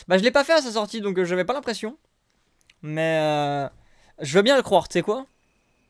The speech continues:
Franchement, je veux bien le croire. Putain, du coup, comment je peux faire pour aller là où je dois aller ?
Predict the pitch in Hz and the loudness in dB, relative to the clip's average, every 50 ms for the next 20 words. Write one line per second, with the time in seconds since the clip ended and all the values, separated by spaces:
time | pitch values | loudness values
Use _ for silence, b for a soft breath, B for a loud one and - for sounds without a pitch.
0 | _ _ _ _ _ _ _ _ _ _ _ _ _ _ _ _ _ _ _ _ | _ _ _ _ _ _ _ _ _ _ _ _ _ _ _ _ _ _ _ _
1 | _ _ _ _ _ _ _ _ - - - 226 247 247 - 269 294 285 233 208 | _ _ _ _ _ _ _ _ -16 -8 -2 -2 -2 -2 -2 -2 -2 -2 0 0
2 | 202 190 196 190 180 - 180 175 165 156 147 151 - _ _ _ _ _ _ _ | 0 0 2 0 2 2 4 4 4 4 0 -4 -12 _ _ _ _ _ _ _
3 | _ _ _ _ _ _ _ _ _ _ _ _ _ _ _ _ _ _ _ _ | _ _ _ _ _ _ _ _ _ _ _ _ _ _ _ _ _ _ _ _
4 | _ _ _ _ _ _ _ _ _ _ _ _ _ _ _ _ _ _ _ _ | _ _ _ _ _ _ _ _ _ _ _ _ _ _ _ _ _ _ _ _
5 | _ _ _ _ _ b b b b b b b b - - 233 175 156 156 180 | _ _ _ _ _ b b b b b b b b -18 -16 -14 -12 -12 -10 -10
6 | 214 - 202 185 190 202 - - 196 185 - 254 - - - 160 147 143 143 147 | -8 -6 -6 -6 -6 -6 -6 -8 -8 -8 -8 -12 -12 -6 -4 -2 -2 -2 -2 -4
7 | 147 147 135 135 143 147 143 147 165 170 165 160 | -4 -4 -6 -6 -6 -6 -6 -6 -6 -8 -10 -12